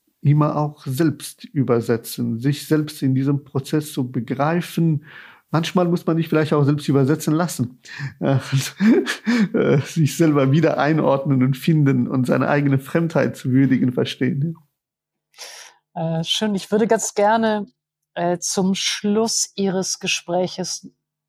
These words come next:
Speaker 2: einmal noch den Bogen sozusagen schlagen und zu Afghanistan kommen. Ich ka-, kann nicht,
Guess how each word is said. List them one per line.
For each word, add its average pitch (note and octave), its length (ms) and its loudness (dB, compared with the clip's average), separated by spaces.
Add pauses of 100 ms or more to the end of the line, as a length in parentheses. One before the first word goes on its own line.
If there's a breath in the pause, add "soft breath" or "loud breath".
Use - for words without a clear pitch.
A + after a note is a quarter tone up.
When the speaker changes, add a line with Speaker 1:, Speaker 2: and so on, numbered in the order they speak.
(320)
Speaker 2:
einmal F#3+ 340 0
noch F3+ 300 -2
den D#3+ 320 -4
Bogen F#3+ 440 2
sozusagen D#3 680 -4
schlagen D#3 440 0
und D#3 280 -8
zu - 180 -6
Afghanistan C#3 880 -6 (480)
kommen. C#3 340 -6
Ich - 180 -14
ka-, - 260 -6
kann E3+ 260 0
nicht, - 440 -4